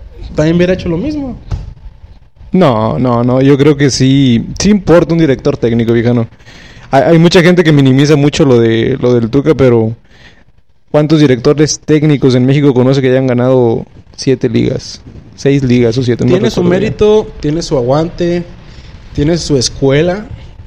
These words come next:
Speaker 1: porque son muchos años, pero yo siento que influye mucho la plantilla, la neta.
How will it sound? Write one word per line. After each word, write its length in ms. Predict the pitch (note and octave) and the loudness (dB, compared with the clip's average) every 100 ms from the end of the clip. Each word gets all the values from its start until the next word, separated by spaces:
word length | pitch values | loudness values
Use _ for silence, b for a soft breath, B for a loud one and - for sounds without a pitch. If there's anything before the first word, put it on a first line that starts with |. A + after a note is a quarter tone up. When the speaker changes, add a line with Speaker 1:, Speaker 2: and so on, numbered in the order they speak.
| - - | -20 -12
Speaker 1:
porque 280 | C3+ - B2 | -10 -8 -8
son 200 | C#3 C#3+ | -6 -6
muchos 340 | D3+ C#3+ - | -6 -6 -4
años, 300 | C3+ F3 G3+ | -4 -4 -4
pero 360 | - D3 B2+ A#2 A#2+ - - - - - - B B B B B B - | -2 0 0 -2 -8 -18 -20 -20 -20 -20 -20 B B B B B B -14
yo 320 | B2+ F3 G3+ G#3+ | -4 0 2 0
siento 380 | - G3+ G3+ | -2 -2 -2
que 80 | G3 | -4
influye 300 | D#3 E3+ F#3 | -2 0 0
mucho 280 | F3+ F3 F3+ | 0 -2 0
la 140 | F3 | -2
plantilla, 720 | C3 C3 B2+ A#2+ C#3 B2+ A#2 - B B B - | 0 -2 -2 -2 0 0 -4 -8 B B B -10
la 140 | B2+ | -6
neta. 420 | B2 B2 - A2+ | -4 -4 -4 -8